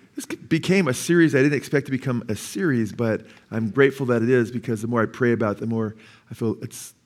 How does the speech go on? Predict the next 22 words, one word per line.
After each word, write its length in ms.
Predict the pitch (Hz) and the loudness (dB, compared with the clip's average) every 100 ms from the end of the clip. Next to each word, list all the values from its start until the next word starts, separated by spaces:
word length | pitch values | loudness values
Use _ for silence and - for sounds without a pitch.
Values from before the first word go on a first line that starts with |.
| - | -8
the 80 | 117 | -2
Lord's 340 | 113 117 110 | 0 0 -2
will 320 | 107 120 117 | 2 4 2
that 160 | 107 - | 0 -2
we, 220 | 110 101 | -4 -4
we 120 | 110 | -6
talk 300 | 110 117 127 | -6 -6 -6
about 220 | 127 104 | -4 -6
these 180 | 110 98 | -6 -6
issues 460 | 113 147 123 107 - - - - - | -6 -4 -4 -4 -8 -20 -20 -20 -8
in 160 | 113 | -6
some 180 | 104 120 | -4 -6
depth. 480 | 101 120 139 156 - | -2 2 4 2 -2
And, 260 | 117 104 104 _ _ - _ _ _ | -6 -6 -8 _ _ -20 _ _ _
uh, 260 | 120 107 107 | -10 -8 -8
because 320 | - - 139 | -8 -2 0
we're 80 | 175 | 0
getting 180 | 220 165 | -2 2
ready 160 | 160 | 2
to 80 | 147 | 4
go 200 | 131 135 | 4 2
into, 560 | 135 127 135 120 117 | 2 -2 0 2 0